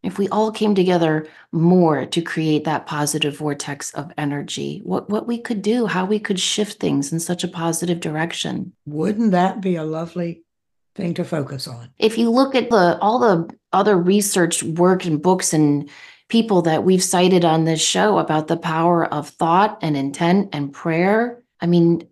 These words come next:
Speaker 1: we are a vortex, if you think about it that way. Each of us as a spiritual being is a vortex of energy. We can use tools like crystals or visiting sacred sites to enhance that,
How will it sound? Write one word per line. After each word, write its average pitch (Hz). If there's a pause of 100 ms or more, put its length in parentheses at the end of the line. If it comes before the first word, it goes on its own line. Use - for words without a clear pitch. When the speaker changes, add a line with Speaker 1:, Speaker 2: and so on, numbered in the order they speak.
Speaker 1:
we 214
are 139
a 139
vortex, 139
if 147
you 151
think 156
about 147
it 135
that 175
way. 147
Each 214
of 165
us 143
as 147
a 156
spiritual 165
being 175
is 139
a 156
vortex 151
of 151
energy. 143 (140)
We 214
can 175
use 185
tools 165
like 151
crystals 185
or 147
visiting 160
sacred 156
sites 165 (440)
to 160
enhance 165
that, 143